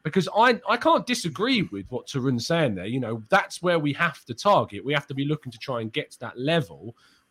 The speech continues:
But it's about, for me, this idea of adding pressure that I'm struggling with in June.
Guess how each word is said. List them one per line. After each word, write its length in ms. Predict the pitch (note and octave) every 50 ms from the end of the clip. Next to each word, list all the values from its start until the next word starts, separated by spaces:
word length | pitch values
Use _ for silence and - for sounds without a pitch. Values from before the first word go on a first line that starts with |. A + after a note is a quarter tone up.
| _ _ _ -
But 200 | D3 C#3+ - -
it's 220 | D#3 C#3+ - -
about, 600 | D#3 D3 - - F3 F3+ F3+ F3+ F3+ E3+ - - _ _ -
for 220 | - - - D3
me, 340 | D3 D#3+ F3 F3+ E3 C3+ A#2
this 240 | A2 B2 B2 - -
idea 480 | C3 B2+ B2+ B2 A2+ B2+ B2 B2+ B2+
of 160 | B2 A#2+ A2
adding 380 | C3 B2+ B2+ A#2 A#2 A2+ A2 G#2+
pressure 480 | - - - F3 E3+ D3 - - A2 F#2+
that 100 | G2 F#2
I'm 180 | F2 G2+ G2+
struggling 480 | - - - A2+ A2 - - G#2 G#2 G2+
with 200 | G#2 G#2 G2+ G2+
in 240 | G#2 G#2 G2+ F#2+ -
June. 340 | - A#2+ A#2 G#2 E2 -